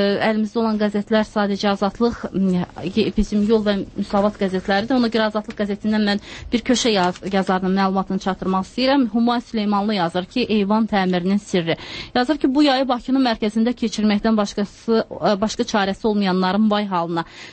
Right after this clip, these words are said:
Şəhərdə ayaq qoyacaq bir bağ be-, meydan qoymayıblar. Hamısı hasarlanıb. Bulivar, Səməd Vurğun bağı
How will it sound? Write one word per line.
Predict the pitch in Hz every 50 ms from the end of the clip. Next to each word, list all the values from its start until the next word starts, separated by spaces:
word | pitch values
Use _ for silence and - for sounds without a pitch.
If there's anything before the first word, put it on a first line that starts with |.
| - -
Şəhərdə | - 247 226 226 214 247 - - 220
ayaq | 233 240 247 -
qoyacaq | - 214 196 190 190 - 240 240 - - -
bir | 240 233 214 202
bağ | 214 208 208 190 190
be-, | 202 196 -
meydan | 208 214 208 202 196 196 214 220 214
qoymayıblar. | 202 220 208 190 180 160 151 - 175 165 - - - - - -
Hamısı | - 247 247 247 226 - 226
hasarlanıb. | 214 214 196 - 196 185 190 185 175 175 170 - -
Bulivar, | 214 214 208 190 196 185 185
Səməd | 180 - 220 208 196 185
Vurğun | 185 190 185 180 190 196 190
bağı | 185 175 170 170 175 170